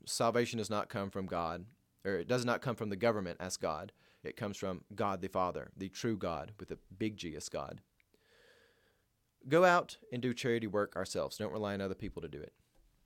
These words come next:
I love the Church of the Nazarene, but it bothers me that they're willing to appease the mob and not really combat them. You know, the mob will turn any, any given time,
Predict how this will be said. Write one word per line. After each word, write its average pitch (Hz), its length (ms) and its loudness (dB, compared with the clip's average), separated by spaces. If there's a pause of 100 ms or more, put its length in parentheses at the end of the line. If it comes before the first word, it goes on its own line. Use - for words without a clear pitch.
(1600)
I 123 60 4
love 165 160 8
the 156 80 4
Church 143 240 2
of 131 60 -2
the 123 40 0
Nazarene, 120 420 2
but 107 140 4
it - 140 -2
bothers 120 440 6
me 95 260 -2 (300)
that 95 160 -12
they're 113 160 6
willing 120 280 0
to 120 120 2
appease 107 340 2
the 101 80 0
mob 95 440 2 (800)
and 107 120 -2
not 98 240 0
really 95 220 -2
combat 80 420 -6
them. 82 280 -10 (1900)
You 90 100 -8
know, 90 140 -4
the 98 100 0
mob 120 260 4
will 123 80 0
turn 120 300 0
any, 120 300 -2 (200)
any 117 220 -2
given 113 240 0
time, 95 380 -2